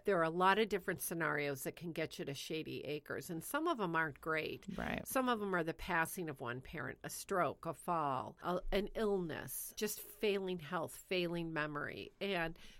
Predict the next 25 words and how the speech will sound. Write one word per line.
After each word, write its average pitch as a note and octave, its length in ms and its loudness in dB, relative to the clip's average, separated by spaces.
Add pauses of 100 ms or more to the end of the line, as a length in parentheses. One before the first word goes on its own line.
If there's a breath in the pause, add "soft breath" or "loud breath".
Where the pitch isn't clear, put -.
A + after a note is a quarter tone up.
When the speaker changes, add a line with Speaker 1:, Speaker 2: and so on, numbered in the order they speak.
(140)
Speaker 1:
because C4 560 0
my F#3 160 2
parents E3 500 -4
are D#3+ 140 -4
not E3 240 0
in D#3 140 -4
any D#3 200 -4
of D3+ 140 -6
those D3 280 -2
direct C3 360 -4
categories, - 880 -4 (120)
I A3 200 6
actually E3+ 520 2
took - 240 -10
advantage D3 540 -2
of E3 80 -6
my C#3+ 180 -6
time D#3 640 -6 (100)
this C4 280 2
trip - 500 -2
Speaker 2:
Mm. D3 420 0
Speaker 1:
to G3 100 -4
spend E3 640 0
an F3+ 180 0
hour F3+ 360 6